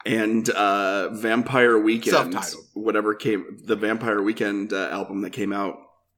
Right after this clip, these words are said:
Speaker 1: either in the, the summer of oh eight or the, <clears throat> the winter of that.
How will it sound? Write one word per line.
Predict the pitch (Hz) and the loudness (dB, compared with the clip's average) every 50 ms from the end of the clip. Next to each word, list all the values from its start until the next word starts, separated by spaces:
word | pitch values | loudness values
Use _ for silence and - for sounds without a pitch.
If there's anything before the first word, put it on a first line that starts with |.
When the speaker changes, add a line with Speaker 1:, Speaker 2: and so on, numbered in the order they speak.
| _ _ _ _ _ _ _ _ _ _ - - | _ _ _ _ _ _ _ _ _ _ -10 -2
Speaker 1:
either | - 120 117 113 107 107 | 0 2 2 4 2 0
in | 107 110 | 0 -2
the, | 110 104 98 92 - - - - - - - - - _ | -4 -4 -6 -6 -10 -12 -18 -20 -20 -20 -20 -20 -14 _
the | - 110 | -4 -2
summer | 110 - 135 117 110 107 110 | 0 2 2 4 4 4 2
of | 107 110 - | 0 0 2
oh | 113 113 113 | 4 4 6
eight | 110 110 110 110 101 | 6 6 6 4 4
or | 104 110 | 2 0
the, | 107 107 92 90 87 107 113 - - | 0 0 -2 -2 -4 -6 -6 -2 2
<clears throat> | 185 - 160 151 139 | 4 4 4 6 4
the | 117 110 | 4 4
winter | 107 107 107 107 - 107 101 | 2 0 -2 0 -2 -2 -2
of | 98 101 | -2 -2
that. | 104 104 90 - | -2 -2 -4 -4